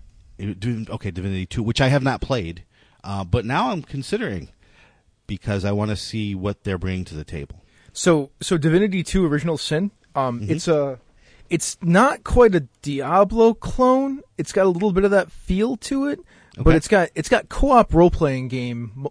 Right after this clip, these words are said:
Speaker 2: uh, multiplayer, like, local co-op or online co-op, so you can play this game together. And it's, it's a fantasy story.
Speaker 1: Sure.
Speaker 2: So, I mean, they're in that space. Like, s-, strangely enough, Sean, I know actually a lot more about this stuff than I thought I would have. Like, w-, when I, um, they just,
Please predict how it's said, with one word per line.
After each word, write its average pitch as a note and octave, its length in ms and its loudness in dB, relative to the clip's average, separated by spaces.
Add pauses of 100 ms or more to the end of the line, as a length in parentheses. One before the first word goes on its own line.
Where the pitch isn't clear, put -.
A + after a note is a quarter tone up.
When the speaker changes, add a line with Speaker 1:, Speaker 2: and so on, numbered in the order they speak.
(140)
Speaker 2:
uh, B2+ 200 -4
multiplayer, B2 640 -2
like, A#2 220 -6
local C3+ 280 0
co-op C3 400 2
or E3 320 6
online C#3 440 0
co-op, A2 320 -4
so C#3 80 0
you D3+ 80 0
can E3 120 2
play E3+ 180 4
this C#3+ 120 -4
game C#3 160 -2
together. B2+ 240 -2
And D#3+ 60 0
it's, - 80 -6
it's G3+ 120 -6
a D4+ 60 4
fantasy A#2+ 380 -2
story. B2 360 -6 (380)
Speaker 1:
Sure. - 160 -2
Speaker 2:
So, D#3+ 160 4
I D3+ 60 4
mean, D#3 240 2
they're A#3 160 8
in A#3 140 4
that F#3 180 4
space. C3+ 360 0
Like, C3 160 -2 (320)
s-, - 140 -10 (140)
strangely A3+ 360 8
enough, A3 140 10
Sean, F3 220 8
I F3 60 8
know F#3 180 10
actually F3 240 8
a D#3 40 6
lot D#3 200 8
more D#3 160 6
about D3+ 260 8
this D3 140 -2
stuff C#3+ 240 0
than C#3+ 100 0
I C3 80 0
thought B2+ 260 2
I A2+ 80 -2
would G#2+ 160 -6
have. G#2+ 120 -8
Like, C#3+ 140 0
w-, F3 220 -4
when E3+ 120 6
I, E3 160 6
um, C#3 420 2 (440)
they E3 100 4
just, G3+ 340 0